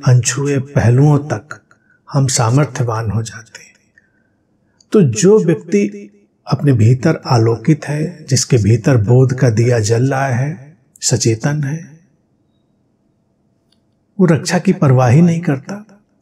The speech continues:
क्योंकि असुरक्षा, अनिश्चितता के साथ अब वो खेल सकता है, playful हो सकता है। और जो व्यक्ति असुरक्षा और अनिश्चितता के साथ playful हो सके, उसको किसी रक्षा की आवश्यकता कहाँ रह जाती?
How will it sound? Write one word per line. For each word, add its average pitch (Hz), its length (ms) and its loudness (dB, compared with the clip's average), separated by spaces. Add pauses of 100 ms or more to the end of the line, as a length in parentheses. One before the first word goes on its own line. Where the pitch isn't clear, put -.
क्योंकि 151 200 0
असुरक्षा, 143 560 -2
अनिश्चितता 135 600 -2
के 135 140 -4
साथ 120 260 -4
अब 120 260 -8
वो 190 400 -8
खेल 135 320 0
सकता - 480 -6
है, - 120 -20 (280)
playful 147 520 4
हो 113 80 -2
सकता - 400 -10
है। - 120 -18 (640)
और 156 200 4
जो 156 340 2
व्यक्ति 165 300 0
असुरक्षा 131 640 -2
और 165 100 0
अनिश्चितता 123 720 -2
के 143 180 -4
साथ 120 240 -2 (1000)
playful 180 460 4
हो 113 140 -2
सके, 156 380 -10 (720)
उसको 165 260 0
किसी 135 300 0
रक्षा 120 380 -2
की 131 180 -6
आवश्यकता 117 560 -4
कहाँ 143 300 0
रह 120 140 0
जाती? 113 460 -10